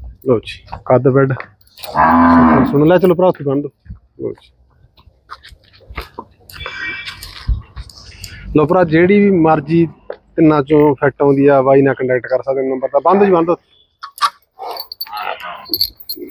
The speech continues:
ਨੰਬਰ ਬਾਈ ਦਾ ਟਾਈਟਲ 'ਚ ਲਿਖਾਂਗੇ ਜੀ। ਲਓ ਜੀ, ਲੇਵਾ ਚੈੱਕ ਕਰ ਸਕਦੇ, ਥਣ ਥੁਣ ਬਹੁਤ ਸੋਹਣਾ। ਲਓ ਜੀ, ਬੰਨ ਦਿਓ ਜੀ, ਬੰਨ ਦਿਓ। ਲਓ ਜੀ, ਬਾਈ ਕੋਲ ਤਿੰਨ ਮੱਝਾਂ। ਬਾਈ ਹੋਰ ਤਾਂ ਨਹੀਂ ਕੋਈ ਵਿਕਾਊ?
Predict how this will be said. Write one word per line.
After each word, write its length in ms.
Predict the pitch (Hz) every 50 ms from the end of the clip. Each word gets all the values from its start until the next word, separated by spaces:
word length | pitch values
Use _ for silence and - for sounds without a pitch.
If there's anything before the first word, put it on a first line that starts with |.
| - - - - - - - - - 139
ਨੰਬਰ 240 | 147 143 143 151 147
ਬਾਈ 200 | 139 147 143 139
ਦਾ 180 | 143 139 123 - _ _ _ _
ਟਾਈਟਲ 280 | - 139 135 - 135 127
'ਚ 80 | -
ਲਿਖਾਂਗੇ 340 | 139 135 131 - 139 143 135
ਜੀ। 100 | 139 135 - _ _ _ _ _ _ _ _ _ - - - - - - _ - - _ -
ਲਓ 160 | 143 131 117
ਜੀ, 180 | 117 - - - - - _ - - _ _ _ _ _ _ _ _ _ -
ਲੇਵਾ 260 | 139 131 135 123 127 127
ਚੈੱਕ 200 | - 143 123 -
ਕਰ 120 | 131 127
ਸਕਦੇ, 140 | 101 139 120
ਥਣ 180 | - 135 131
ਥੁਣ 200 | 139 143 139 131 113
ਬਹੁਤ 200 | 117 123 135 135
ਸੋਹਣਾ। 200 | - 139 135 139 135 _ _ _ _ - _ _ _ _ _ _ _ _ _ _ _ _ _ _ _ _ _ _ _ _ _ - - 196 165
ਲਓ 120 | 135 123 113
ਜੀ, 280 | - - - - - - - - - - - -
ਬੰਨ 120 | 156 175 185
ਦਿਓ 60 | 190
ਜੀ, 60 | 180
ਬੰਨ 180 | 147 147 156 147
ਦਿਓ। 100 | 147 127 - - - - - - _ - - - - - - - _ _ _ _ _ _ _ _ _ _ _ _ -
ਲਓ 120 | 120 110
ਜੀ, 120 | 107 - - _ -
ਬਾਈ 160 | 139 139 143
ਕੋਲ 200 | 139 - 151 143
ਤਿੰਨ 280 | 135 - 139 139 135 135
ਮੱਝਾਂ। 260 | 131 135 131 147 160
ਬਾਈ 120 | 160 196
ਹੋਰ 160 | 175 180 190 180
ਤਾਂ 80 | 226
ਨਹੀਂ 100 | 233 233
ਕੋਈ 120 | 214 220 208
ਵਿਕਾਊ? 220 | 196 196 202 185